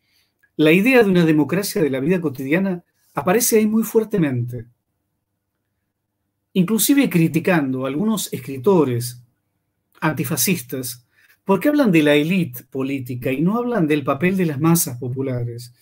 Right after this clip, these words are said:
y de cómo los impulsos democráticos aparecen allí,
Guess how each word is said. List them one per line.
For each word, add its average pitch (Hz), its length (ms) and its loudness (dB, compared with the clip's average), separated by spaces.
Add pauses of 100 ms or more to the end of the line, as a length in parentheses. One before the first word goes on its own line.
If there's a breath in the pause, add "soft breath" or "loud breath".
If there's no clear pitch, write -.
(340 soft breath)
y 165 100 0
de 151 160 4
cómo 220 380 4
los 151 300 0
impulsos 170 420 -4
democráticos 131 840 -4 (300 soft breath)
aparecen 151 520 0
allí, 131 320 -6